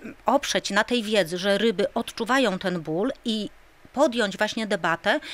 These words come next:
czy nie należałoby zmienić naszych tradycji, naszych, y, zwyczajów, tak, aby one były bardziej dostosowane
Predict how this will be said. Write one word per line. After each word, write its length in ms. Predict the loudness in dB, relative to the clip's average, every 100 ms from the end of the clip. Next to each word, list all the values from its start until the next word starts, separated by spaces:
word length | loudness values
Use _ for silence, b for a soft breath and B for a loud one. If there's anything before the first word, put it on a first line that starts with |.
| B -4
czy 200 | 2 4
nie 140 | 4
należałoby 960 | 4 2 2 0 2 0 0 0 2 0
zmienić 760 | -4 -6 -4 -2 0 0 -2 -4
naszych 380 | -2 0 -4 -2
tradycji, 460 | -4 -2 -6 -4
naszych, 540 | 0 0 0 -2 -2 -4 0 2 2 2 -2
y, 60 |
zwyczajów, 720 | -4 -6 -4 0 0 0 -2 -4 B B B -2
tak, 300 | 2 2 2
aby 280 | -2 0 -2
one 260 | 0 -2
były 260 | -2 -2 -2
bardziej 460 | 0 -2 0 -6 -6
dostosowane 1040 | -8 -8 -8 -6 -2 0 0 0 -2